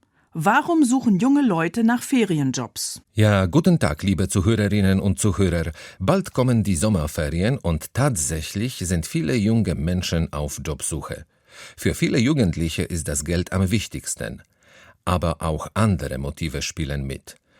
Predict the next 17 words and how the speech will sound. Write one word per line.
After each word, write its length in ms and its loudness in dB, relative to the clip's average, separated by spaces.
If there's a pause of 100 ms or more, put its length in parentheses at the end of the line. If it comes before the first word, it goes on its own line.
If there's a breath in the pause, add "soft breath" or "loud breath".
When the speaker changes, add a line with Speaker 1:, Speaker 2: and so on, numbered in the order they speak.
(160)
Speaker 2:
Das 180 0
Interesse 520 0
zu 120 -6
erfahren, 640 -2
wie 140 -4
es 160 -4
im 240 -4
wirklichen 500 -4
Leben 400 -4
zugeht, 600 -2 (280 soft breath)
der 360 -2
Wunsch, 440 -2
sich 300 -2
selbst 560 -4
auszuprobieren. 960 -8 (680 loud breath)
Für 180 0
viele 460 -2